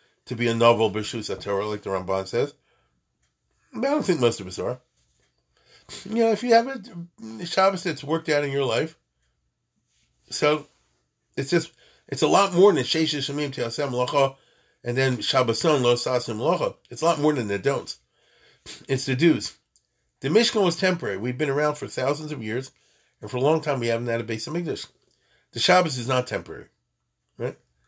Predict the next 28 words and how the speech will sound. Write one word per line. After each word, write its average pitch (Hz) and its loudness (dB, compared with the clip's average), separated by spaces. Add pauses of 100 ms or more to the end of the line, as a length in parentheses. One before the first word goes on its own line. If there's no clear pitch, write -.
(680)
The 110 -8
Jew-, 139 -2
Jew-, 123 -6
the 117 -8
Jewish 147 0
people 135 -4
couldn't 123 -8
survive 113 -2
without 98 -2
Shabbos. 80 -10 (420)
Even 180 4
Achad 147 4
Ha'am, 139 4
very 107 -2
famously, 101 -10 (480)
who 101 -6
was 101 -2
a 92 -4
big 123 0
atheist, 113 -4 (220)
I 101 -4
repeat, 98 -4
atheist, 104 -8 (1160)
uh, 98 0 (1400)
mamish 175 2
atheist. 101 -6 (760)
You 120 -2
know, 101 -2